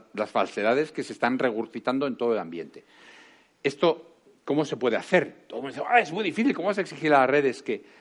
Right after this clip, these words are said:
Bueno, yo creo que el algoritmo debería tener un peso, no solo a cuánto impacto tiene, sino que el algoritmo tendría que tener un peso a cómo de verdad es o cómo de falso. Y que no me diga Facebook que ellos no saben que una cosa es falsa,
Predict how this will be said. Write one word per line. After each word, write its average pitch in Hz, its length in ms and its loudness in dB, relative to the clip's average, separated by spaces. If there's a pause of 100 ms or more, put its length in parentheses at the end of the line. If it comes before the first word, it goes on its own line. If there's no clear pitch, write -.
(140)
Bueno, 202 160 -6
yo 196 140 -4
creo 190 140 -2
que 180 80 2
el 175 40 8
algoritmo 185 640 2
debería 127 640 0
tener 165 380 -2
un 117 160 -6
peso, 202 560 2
no 127 240 2
solo 160 320 0
a 98 80 -2
cuánto 139 240 -2
impacto 151 400 -4
tiene, 202 380 -4 (260)
sino 117 220 -8
que 120 80 0
el 107 40 2
algoritmo 107 380 -4
tendría 117 260 -4
que 143 80 -2
tener 135 160 -2
un 135 140 -2
peso 165 400 -2 (640)
a 151 400 2 (560)
cómo 147 240 4
de 131 80 4
verdad 110 340 2
es 156 220 -4
o - 80 -12
cómo 139 180 0
de 101 100 0
falso. 135 340 2
Y - 40 -16
que 120 120 -2
no 139 100 0
me 151 100 6
diga 135 180 6
Facebook 143 360 -2
que 120 80 -4
ellos 123 140 -2
no 117 80 -6
saben 120 300 -4
que 101 100 -12
una 90 120 -10
cosa 82 180 -18
es - 80 -20
falsa, - 320 -18